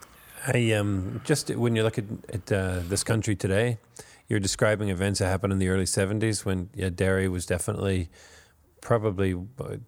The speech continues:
prob-, maybe the worst affected big, certainly big town of, during the Troubles. And, um, and it's healing. It's, it's a, it's a beautiful city now, really, when you walk around. Um, of course, there's still challenges. Um,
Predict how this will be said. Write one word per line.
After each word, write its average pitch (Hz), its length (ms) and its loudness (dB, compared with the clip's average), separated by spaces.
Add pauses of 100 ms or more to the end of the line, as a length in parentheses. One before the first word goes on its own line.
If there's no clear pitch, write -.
(120)
prob-, 101 220 -2
maybe 98 320 0
the 92 160 -2
worst 98 340 0
affected 98 460 -2
big, 101 320 -2
certainly 98 340 -4
big 98 320 -2
town 104 360 -2
of, 110 220 -8
during 104 140 -4
the 98 60 -2
Troubles. 95 460 -2
And, 87 260 -6 (480)
um, 90 580 -2
and 104 220 0
it's - 360 -2
healing. 120 460 0
It's, - 400 -6
it's 101 200 -6
a, 104 120 4
it's 92 540 -4
a 92 80 -6
beautiful 113 460 0 (140)
city 95 280 0
now, 92 260 0
really, 95 280 2
when 92 100 0
you 90 80 -2
walk 90 220 -2
around. 90 400 -2 (640)
Um, 90 520 -2 (220)
of - 100 -14
course, 98 220 0
there's 87 120 -2
still 95 440 0 (180)
challenges. 101 640 -2 (460)
Um, 98 400 0